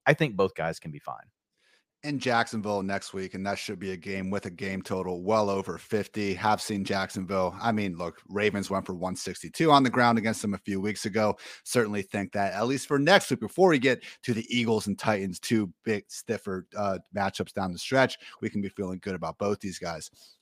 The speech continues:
Speaker 2: Other side of the ball, seriously,
Speaker 1: Hey, real
Speaker 2: Spear-,
Speaker 1: quick on Ca-,
Speaker 2: yeah.
Speaker 1: real quick on Cowboys. So two weeks in a row, we've seen Dalton Schultz up over the eighty percent route participation. Last week, ninety-one percent. This week, eighty-six percent. Like, his targets per route have been great. Like, every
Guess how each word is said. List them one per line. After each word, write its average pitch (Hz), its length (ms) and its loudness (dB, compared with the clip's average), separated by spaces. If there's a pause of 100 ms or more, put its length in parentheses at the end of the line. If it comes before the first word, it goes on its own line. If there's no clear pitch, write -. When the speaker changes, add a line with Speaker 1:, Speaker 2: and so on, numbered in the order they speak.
Speaker 2:
Other 202 180 10
side 165 220 12
of 139 60 10
the 123 60 2
ball, 95 300 2
seriously, 170 480 8
Speaker 1:
Hey, 160 80 8
real 151 160 8
Speaker 2:
Spear-, 165 260 10
Speaker 1:
quick 113 60 6
on 120 100 6
Ca-, 123 180 6
Speaker 2:
yeah. 147 140 6
Speaker 1:
real 151 80 12
quick - 220 4
on 104 100 2
Cowboys. 90 380 0
So 120 240 8 (320)
two 196 160 4
weeks 202 180 2
in 147 80 2
a 131 60 6
row, 131 300 6 (240)
we've 117 140 -2
seen 123 200 0
Dalton 117 320 4
Schultz 117 320 2
up 107 160 2
over 110 200 2
the 95 140 2
eighty 98 180 0
percent 95 380 -6
route 92 240 4
participation. 98 640 -4
Last 101 300 6
week, 104 160 -6
ninety-one 101 440 4
percent. 127 420 4
This 131 320 2
week, 123 200 0
eighty-six 110 460 -4
percent. 123 480 -4
Like, - 160 -6
his 160 160 0
targets 135 320 8
per 120 140 2
route 107 240 8
have 95 80 -2
been 85 160 -6
great. 82 580 -8 (320)
Like, 92 140 0 (100)
every 98 560 6